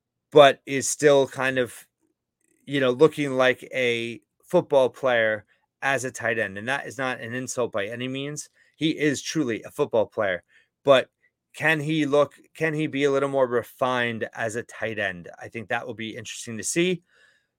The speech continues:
Sean Bowman, tight end out of Maine, all conference player. Obviously, the staff's familiar with him. He, if you look at his film, I mean, he, he is,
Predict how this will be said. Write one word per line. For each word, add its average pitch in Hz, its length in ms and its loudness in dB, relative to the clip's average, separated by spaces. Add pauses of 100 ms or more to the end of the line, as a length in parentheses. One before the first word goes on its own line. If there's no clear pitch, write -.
(160)
Sean 156 320 2
Bowman, 156 440 2 (540)
tight 143 200 0
end 147 120 2
out 143 140 2
of 135 60 -2
Maine, 139 440 -4 (460)
all 131 160 2
conference 131 420 -6
player. 123 400 2
Obviously, 127 320 -8
the 120 60 -10
staff's 123 300 -4
familiar 123 260 -6
with 110 120 -8
him. 117 280 -4 (500)
He, 160 200 4
if 123 120 0
you 165 100 4
look 185 140 2
at 175 80 0
his 135 160 -4
film, 131 260 0
I 107 80 -6
mean, 107 200 -8
he, 127 240 -10
he 139 360 -6
is, 123 680 -4